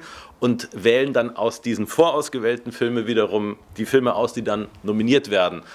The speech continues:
Filme oder Einzelleistungen. Und, äh,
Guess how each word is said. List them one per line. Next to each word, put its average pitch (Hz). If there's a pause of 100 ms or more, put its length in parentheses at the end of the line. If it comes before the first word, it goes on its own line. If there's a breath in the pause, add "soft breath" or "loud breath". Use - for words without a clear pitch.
(160 loud breath)
Filme 139
oder 113
Einzelleistungen. 87 (180)
Und, 110
äh, 104